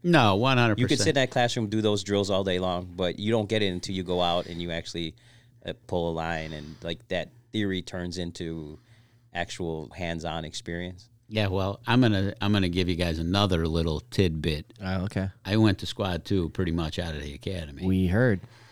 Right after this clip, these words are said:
Speaker 1: So, you know what I mean? I knew nothing.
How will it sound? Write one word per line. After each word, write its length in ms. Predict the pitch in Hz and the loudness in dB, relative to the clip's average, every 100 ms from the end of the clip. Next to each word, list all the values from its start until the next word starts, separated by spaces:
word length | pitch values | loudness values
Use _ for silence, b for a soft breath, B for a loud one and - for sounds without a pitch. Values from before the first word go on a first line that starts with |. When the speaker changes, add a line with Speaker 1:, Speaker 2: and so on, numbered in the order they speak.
| B | B
Speaker 1:
So, 520 | - - 80 71 71 - _ _ _ _ _ _ _ | -10 -6 -6 -8 -12 -16 _ _ _ _ _ _ _
you 60 | 131 | 2
know 60 | |
what 80 | 123 | 4
I 40 | 95 | 6
mean? 240 | 95 95 | 4 4
I 100 | 98 | 4
knew 180 | 98 92 | 4 4
nothing. 840 | 90 92 85 82 - 82 80 82 | 2 2 0 0 -4 -8 -8 -12